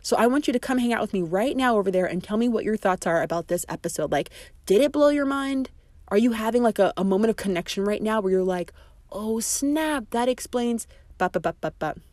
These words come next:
right? Some of us are <laughs> having that right now. Come tell me about it in our Facebook group. It's the Friend Forward Podcast Facebook group.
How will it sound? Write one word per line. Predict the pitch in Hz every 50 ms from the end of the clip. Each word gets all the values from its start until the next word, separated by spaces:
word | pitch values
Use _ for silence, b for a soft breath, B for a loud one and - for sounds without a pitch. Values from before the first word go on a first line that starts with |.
| - _ -
right? | 175 175 185 190 - -
Some | - - 220 208
of | 208
us | 190 190 -
are | -
<laughs> | 202 202
having | 180 208 220
that | 220 - -
right | 208 208 196 190
now. | 202 208 220 220 B B B B B B B B B
Come | - - 320 359
tell | - 339
me | 320 311
about | 285 285 285 285
it | 277 -
in | 240 247
our | 247 254
Facebook | - - 214 196 - - 196 -
group. | - 190 196 -
It's | 190 -
the | - 170
Friend | - - 202 214 220 -
Forward | - 185 190 185 180 180 180 - - - - - - - _ _ - - - - - - -
Podcast | - - 208 208 196 - - 208 185 185 180 - - -
Facebook | - - 170 - - - 160
group. | - - 170 190 -